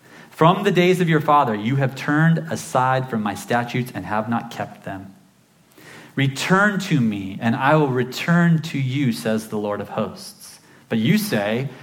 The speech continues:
"How shall we return?" Look at God's response. "Will man rob God? Yet you are robbing me."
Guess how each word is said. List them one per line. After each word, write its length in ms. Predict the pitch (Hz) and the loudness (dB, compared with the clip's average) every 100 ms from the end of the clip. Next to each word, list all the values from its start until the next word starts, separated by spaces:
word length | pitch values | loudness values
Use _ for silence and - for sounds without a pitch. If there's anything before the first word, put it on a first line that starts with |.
| - - | -20 -12
"How 280 | - 120 139 | -2 2 2
shall 220 | 143 147 | 0 2
we 140 | 151 160 | 4 4
return?" 680 | 165 160 208 220 - - - - _ _ _ _ _ _ _ _ | 2 0 0 0 -2 -8 -18 -20 _ _ _ _ _ _ _ _
Look 160 | 110 107 | -4 -2
at 80 | 113 | 0
God's 240 | 120 127 | 0 0
response. 480 | 135 - 160 - - - - | -2 -2 -2 -2 -8 -18 -14
"Will 480 | 117 131 180 202 202 | -2 4 6 6 4
man 340 | 160 156 156 131 | 4 4 2 2
rob 460 | 123 123 127 127 | 4 4 2 -2
God? 460 | 110 104 120 160 156 - _ _ _ _ _ | -2 0 0 -2 -8 -14 _ _ _ _ _
Yet 160 | 135 143 | -4 2
you 200 | 131 202 | 4 4
are 100 | 185 | 2
robbing 400 | 196 262 107 90 | 2 0 -2 -8
me." 160 | - | -14